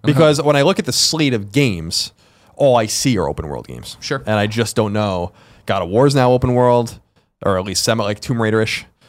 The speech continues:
Speaker 2: Uh, Days Gone, obviously, open world. Horizon, open world. I mean, how many of these games do you possibly want? So I think Sucker Punch's new game will be revealed, and I think it's, uh, not Infamous related, new I P, linear game.
Speaker 1: Okay. Timothy,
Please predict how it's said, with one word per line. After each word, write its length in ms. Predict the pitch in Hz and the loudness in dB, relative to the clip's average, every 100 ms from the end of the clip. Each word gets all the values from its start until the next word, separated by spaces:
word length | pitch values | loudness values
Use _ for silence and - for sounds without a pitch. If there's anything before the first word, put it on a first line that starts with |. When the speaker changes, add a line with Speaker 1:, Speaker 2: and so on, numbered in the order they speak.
| _ _ - | _ _ -4
Speaker 2:
Uh, 520 | 87 85 82 80 82 | -2 0 -2 -2 -4
Days 300 | 85 110 101 | -2 -2 0
Gone, 240 | 113 113 | 0 2
obviously, 440 | 110 110 110 110 107 | 2 0 0 0 0
open 280 | 110 107 | 0 0
world. 540 | 101 104 104 101 101 - | 0 2 2 0 -4 -6
Horizon, 580 | - 98 95 101 101 95 | -4 0 0 0 -2 -4
open 280 | 104 92 92 | -6 -6 -4
world. 360 | 90 87 87 87 | -2 -2 -2 -4
I 40 | |
mean, 140 | 98 104 | -4 -2
how 100 | 110 | 0
many 140 | 110 | 0
of 40 | 101 | -2
these 120 | 92 | -4
games 220 | 98 90 | -6 -6
do 40 | 90 | -6
you 40 | |
possibly 340 | 90 82 82 | -4 -4 -6
want? 420 | 78 71 64 _ - | -8 -8 -10 _ -2
So 160 | 113 | 0
I 60 | 107 | 2
think 140 | 104 | 0
Sucker 200 | - 98 | -4 -4
Punch's 240 | 95 87 85 | -6 -8 -10
new 120 | 85 | -10
game 160 | 80 | -8
will 80 | 78 | -8
be 80 | 78 | -8
revealed, 440 | 76 92 95 92 71 | -10 -8 -6 -6 -8
and 100 | 82 | -12
I 80 | |
think 160 | 82 82 | -14 -14
it's, 240 | 82 - | -12 -12
uh, 260 | - 87 80 | -10 -10 -10
not 260 | 76 87 104 | -10 -8 -8
Infamous 300 | 107 104 104 | -8 -8 -4
related, 400 | 101 101 95 - _ _ - | -2 -2 -6 -10 _ _ -16
new 120 | 73 | -14
I 60 | 80 | -8
P, 380 | - 104 101 - _ _ _ _ _ _ | -4 -4 -4 -8 _ _ _ _ _ _
linear 260 | - 95 67 | -6 -6 -6
game. 180 | 65 57 - _ _ _ _ _ _ _ _ _ 123 | -8 -14 -20 _ _ _ _ _ _ _ _ _ -10
Speaker 1:
Okay. 200 | 131 185 _ _ _ _ _ _ _ _ _ - | -8 -12 _ _ _ _ _ _ _ _ _ -8
Timothy, 360 | 147 131 107 | -4 -4 -8